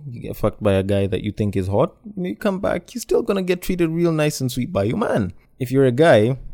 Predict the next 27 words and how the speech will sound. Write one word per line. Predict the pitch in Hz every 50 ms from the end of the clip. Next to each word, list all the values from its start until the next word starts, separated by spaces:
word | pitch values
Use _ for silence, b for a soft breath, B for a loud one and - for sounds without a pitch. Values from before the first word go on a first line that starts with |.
| - - - -
hell, | 175 170 139 98 92 98 - -
you're | 123 127
pretty | 123 - 196 196 165
much | 170 165 156
on | 151 135 127
the | 123
market | 123 127 139 151 147 - 156 123 -
for | - 123
the | 110 110
shorties. | 107 - 131 131 135 123 101 98 - 90 - - B B B 139 131 107 B -
Every | - 160 170 180 202 208 185
shorty | 165 - 127 123 127 135 131 117
likes | 104 - - - - -
a | 110 110
guy | 104 - 110 -
in | - - -
a | 120
relationship. | 113 120 139 175 349 320 277 - - 196 - - - - - 147
Like, | 156 - _ - - - - - _ _ _ _ _ _ _
this | - 247 269 254 -
is, | 233 208 185
this | 247 269 277 - -
is | 196 160 143
where | 139 156 175 185 185
the | 170 - 117
benefits | 110 110 139 127 120 104 - - 101 - - -
come. | - - - 95 95 98 98 95 92 92 90 90 98 -